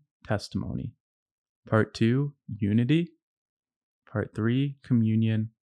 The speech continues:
And part four, mission. Jesus prays for these things on our behalf, but to pray for these things is to pray the words of Jesus,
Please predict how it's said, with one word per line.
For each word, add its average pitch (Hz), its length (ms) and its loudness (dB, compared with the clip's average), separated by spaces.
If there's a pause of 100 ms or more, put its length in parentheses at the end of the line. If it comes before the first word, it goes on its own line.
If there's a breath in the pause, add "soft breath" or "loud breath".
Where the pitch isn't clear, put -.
(420)
And 101 160 -2
part - 240 -2
four, 101 540 -4 (180)
mission. 101 520 -4 (2500)
Jesus 127 320 0
prays 123 280 2
for 120 120 0
these 107 220 0
things 104 220 0
on 104 120 0
our 104 180 0
behalf, 107 680 -6 (220)
but 110 140 -2
to 107 60 -6
pray 127 260 2
for 135 160 -6
these 113 240 0
things 101 360 -2
is - 140 -6
to 110 120 -2
pray 113 320 0
the 127 120 0
words 101 380 -4
of 98 180 -10
Jesus, - 640 -4